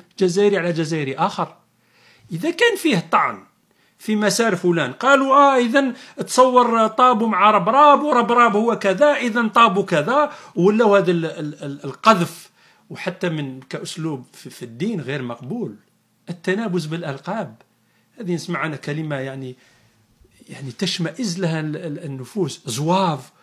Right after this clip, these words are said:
و-، و-، وقبايل، وهذا شاوي، هذا منا-، مزابي بك-، بالشتم، وهذا كان. إيش هذا الأمر؟ هذه الجزائر اللي حابين تبنوها أنتم اليوم؟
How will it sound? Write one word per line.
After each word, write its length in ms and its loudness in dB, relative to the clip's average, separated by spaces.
و-، 60 -16
و-، 920 -14
وقبايل، 640 4
وهذا 260 0
شاوي، 440 0
هذا 120 0
منا-، 260 0
مزابي 420 2
بك-، 300 -4
بالشتم، 580 2
وهذا 360 2
كان. 220 -6
إيش 240 -12
هذا 200 -6
الأمر؟ 340 -10
هذه 260 -6
الجزائر 300 -4
اللي 120 -6
حابين 300 -6
تبنوها 340 -4
أنتم 260 -6
اليوم؟ 320 -6